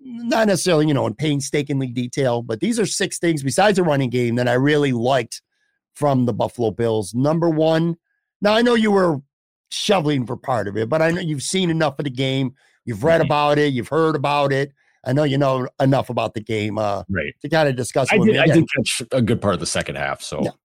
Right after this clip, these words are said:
Speaker 2: basically,
Speaker 1: See
Speaker 2: from the moment I turned it on, the Bills figured out, out how to play, how to play football again. So
Speaker 1: <laughs>
Speaker 2: you're welcome, everybody.
Speaker 1: You know what? Before we get into these six things I like,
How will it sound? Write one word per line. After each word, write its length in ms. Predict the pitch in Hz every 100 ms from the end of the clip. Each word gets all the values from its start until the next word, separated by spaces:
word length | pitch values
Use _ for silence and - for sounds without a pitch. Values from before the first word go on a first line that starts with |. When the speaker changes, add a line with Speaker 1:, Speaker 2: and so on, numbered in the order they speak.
| _ _ 110
Speaker 2:
basically, 440 | 170 196 214 196
Speaker 1:
See 60 | 180
Speaker 2:
from 140 | 170
the 60 | 165
moment 300 | 151 175 160
I 100 | 139
turned 280 | 143 156 151
it 80 | 110
on, 180 | 117 120
the 80 |
Bills 340 | 92 104 98 92
figured 460 | - 90 87 85
out, 220 | 78 82 80 -
out 160 | 85
how 80 | 85
to 120 | 80
play, 160 | - 90
how 160 | 92 82
to 60 |
play 180 | - 87
football 360 | - 78 76 73
again. 260 | 76 65
So 240 | - - 73 _
Speaker 1:
<laughs> 60 | _
Speaker 2:
you're 140 | 170 175
welcome, 500 | 107 156 120 101 87
everybody. 560 | 82 78 76 78 85 - _ _ 147
Speaker 1:
You 120 | 147
know 120 | 151
what? 180 | 147 151
Before 200 | 139 175
we 80 | 165
get 120 | 170
into 140 | 160 143
these 160 | 139
six 160 | 156 143
things 180 | 156 139
I 100 | 143
like, 380 | 135 147 147